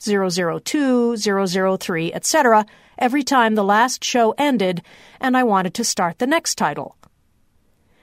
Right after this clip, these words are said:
Enter the V L C media player.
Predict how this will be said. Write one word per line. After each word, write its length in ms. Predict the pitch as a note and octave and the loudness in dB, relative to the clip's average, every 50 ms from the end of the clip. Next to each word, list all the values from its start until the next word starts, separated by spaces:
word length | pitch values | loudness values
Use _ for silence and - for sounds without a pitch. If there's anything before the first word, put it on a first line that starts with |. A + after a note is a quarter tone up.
| _ _ _ _ _ _ _ - - | _ _ _ _ _ _ _ -4 -2
Enter 420 | C#4+ F4 F4+ - - F#4 F#4 E4 | -2 -2 0 0 0 0 0 0
the 160 | A#3 G#3 G3+ | 0 0 -2
V 380 | F3+ E3 D#3+ A3+ C4 C#4+ D4 - - | -2 -2 0 0 0 0 -2 0 0
L 200 | A#3 A3+ A3+ A3 | 0 0 0 0
C 500 | - - - - C4 B3 G#3+ F#3+ F3+ E3 | -2 -2 -2 -2 0 0 -2 -2 -2 -2
media 400 | F3 F3+ F3 F3 F#3 E3+ E3 D#3 | -2 -2 -2 -2 -2 -4 -6 -6
player. 500 | - - F#3 E3 D#3 D3+ D3+ - - | -6 -6 -6 -6 -6 -8 -10 -12 -14